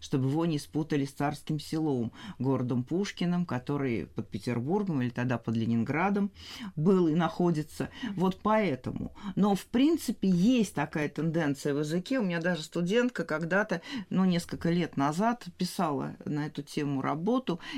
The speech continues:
и примерно пятьдесят на пятьдесят в её материале устных и письменных сми показала вот при-, такое соотношение, что и то, и другое присутствует. Э, в перспективе вот эти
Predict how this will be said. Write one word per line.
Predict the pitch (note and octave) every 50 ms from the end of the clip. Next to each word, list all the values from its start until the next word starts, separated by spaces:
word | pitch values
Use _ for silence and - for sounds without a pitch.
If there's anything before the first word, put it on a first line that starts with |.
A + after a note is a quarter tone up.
| G#3+ -
и | D#3+ F3 F3 E3+ F3 F3 -
примерно | - F#3 G3+ G#3 A3+ A#3+ A#3+ A3 A3+ G3+
пятьдесят | - - F3 E3+ G3 G3+ G3 - G#3+ G#3+ G3+ -
на | F#3+ F3+
пятьдесят | - - G3 G3 F#3 G3+ G3 - - C#3 A#2+ B2 - - _ _ _ _
в | - C#3+
её | D3 D3+ D3 C#3+
материале | D3 D3 C#3+ - - E3 E3 G3 G3+ A#3 A#3+ A3 F#3+ E3+ - - - A3+ -
устных | - F3+ F3 - - D3 D3 - -
и |
письменных | - - - F3+ E3 - - C3+ C3+ C3+ B2+ C3+ - - - - - - - -
сми | - - - F3+ F#3 G3+ A#3 B3+ C4 A3+ - - - -
показала | F3+ - F#3 F3+ F#3 E3 D3+ D#3 C#3+ C3+ B2+ B2 B2
вот | B2 C3 C#3 -
при-, | - - D3+ C3+
такое | - - F3 - - D#3 C3+
соотношение, | C3 - - C3+ - - - - - - - A3+ B3+ C4+ A#3+ G3+ F3+
что | F3+ - - C3+ C#3+
и | D3+
то, | E3+ - - G#3 A3
и |
другое | G3+ F3 D3+ D3 D3 D#3 E3 E3+
присутствует. | E3+ - - D#3+ F3 - - C#3 A#2+ - - - - G2 - - - - - - - A3+ G3 -
Э, | - E3 D3 D3+ E3
в | E3+
перспективе | - - G#3+ A3 G3 - - - A#3 A#3 - - - C4+ C4 B3+ A3+ G3+
вот | F#3 F3+ G#3 A3 - B3
эти | A3 F3+ E3 - - - - - -